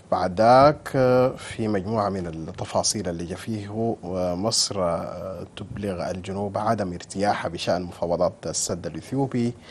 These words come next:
وقبيلة الأنواك تطالب بولاية منفصلة، وسلفا كير يهدي الملك سيارة.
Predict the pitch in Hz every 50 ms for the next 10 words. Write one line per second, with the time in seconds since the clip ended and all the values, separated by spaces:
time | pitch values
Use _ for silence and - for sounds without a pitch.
0 | - - - - - - - - - - - - - - 139 139 143 143 143 143
1 | 147 135 - - 107 120 120 117 117 113 113 113 110 110 110 107 104 101 - 120
2 | 120 135 135 127 - 127 - - 101 107 104 123 131 127 - - - 127 104 -
3 | - 98 - 117 110 110 98 98 101 104 98 98 95 95 101 98 113 113 113 110
4 | 98 98 95 98 90 - - 147 139 - - - 95 76 78 76 82 - - 110
5 | 92 - - 98 90 90 - - 110 110 107 107 101 98 98 101 98 95 92 87
6 | 82 80 82 78 - - - - 90 90 85 76 76 76 71 73 107 131 143 127
7 | 117 113 101 107 87 73 87 92 92 90 87 85 85 82 80 82 85 95 107 104
8 | 101 92 - - - 98 85 - - - - 101 92 98 95 87 80 -